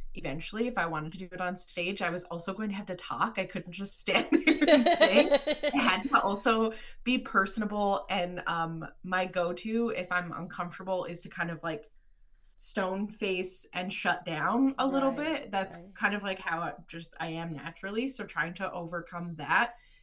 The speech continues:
Speaker 1: and make it not so uncomfortable was really difficult, I would <laughs> say.
Speaker 2: <laughs> That's amazing. And has, has the, the singing journey, has that helped you?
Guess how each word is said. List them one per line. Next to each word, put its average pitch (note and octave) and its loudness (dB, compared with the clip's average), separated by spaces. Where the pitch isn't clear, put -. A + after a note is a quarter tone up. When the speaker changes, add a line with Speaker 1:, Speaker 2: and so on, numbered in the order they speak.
Speaker 1:
and F#3+ -6
make E3+ -8
it E3 -8
not F3 -2
so F3+ 2
uncomfortable A3+ -4
was C4+ -6
really C4+ 0
difficult, C4+ -8
I - -4
would - 0
<laughs> - -
say. - 2
Speaker 2:
<laughs> G4+ 2
That's - -8
amazing. G3+ -8
And D4+ 0
has, A#4+ 2
has G4+ 2
the, F#4 -2
the D4+ -4
singing D#4+ -6
journey, A#3 -2
has A3+ -2
that D4 0
helped C4+ -4
you? A3+ -8